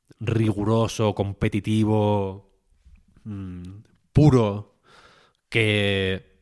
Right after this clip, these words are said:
Street Fighter cinco, quizá de forma errónea o co-, o por fallo de cálculo, fue al principio, ¿no? Que luego se fue corrigiendo el rumbo, pero quedó un poco manchado por ese principio muy centrado en la, en el, en lo que es Street Fighter cinco, o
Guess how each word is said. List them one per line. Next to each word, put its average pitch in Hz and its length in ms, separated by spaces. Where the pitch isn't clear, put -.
Street 127 320
Fighter 135 320
cinco, 117 600
quizá 117 320
de 110 100
forma 113 300
errónea 107 520
o 92 80
co-, 98 120
o 98 160
por 104 160
fallo 113 220
de 107 80
cálculo, 110 460
fue 117 360
al 107 100
principio, 123 640
¿no? 135 200
Que - 80
luego 95 220
se 95 80
fue 107 140
corrigiendo 98 460
el 95 60
rumbo, 107 360
pero 92 300
quedó 101 160
un 101 60
poco 107 160
manchado 104 480
por 101 140
ese 98 140
principio 101 880
muy 104 260
centrado 104 560
en 101 400
la, 104 340
en 98 160
el, 98 220
en 92 360
lo 92 100
que 107 160
es 117 140
Street 113 240
Fighter 104 280
cinco, 98 500
o 90 80